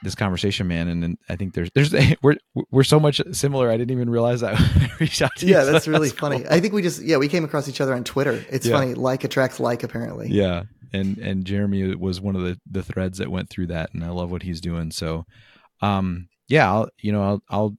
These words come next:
Speaker 1: put all, all those resources on, um, the show notes kind of that we mentioned, and then have a link
Speaker 2: Perfect.
Speaker 1: to, to contact you, um, if people wanna learn more about what you guys do specifically. But, um, yeah, thanks for your time, man.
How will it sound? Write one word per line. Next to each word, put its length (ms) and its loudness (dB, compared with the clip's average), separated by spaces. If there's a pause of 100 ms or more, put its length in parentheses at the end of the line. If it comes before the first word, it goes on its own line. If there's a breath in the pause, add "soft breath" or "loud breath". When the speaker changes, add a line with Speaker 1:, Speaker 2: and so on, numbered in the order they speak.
(160)
Speaker 1:
put 120 0 (100)
all, 100 2
all 80 4
those 180 -2
resources 420 -2
on, 360 -2
um, 340 -4
the 80 -6
show 220 -2
notes 340 -4
kind 140 -4
of 80 -4
that 80 -4
we 80 0
mentioned, 440 -2
and 140 -2
then 280 -4 (100)
have 160 -2
a 20 0
link 260 -2
Speaker 2:
Perfect. 60 -14
Speaker 1:
to, 280 -4 (100)
to 100 -10
contact 460 -6
you, 400 -4 (160)
um, 180 -6
if 100 -8
people 220 -12
wanna 180 -4
learn 160 -6
more 240 -4
about 240 -2
what 160 -4
you 120 -6
guys 200 -2
do 120 -4
specifically. 560 -8
But, 240 -6 (460 soft breath)
um, 380 -6 (120)
yeah, 100 0
thanks 180 -2
for 60 -2
your 60 -2
time, 200 0
man. 220 -2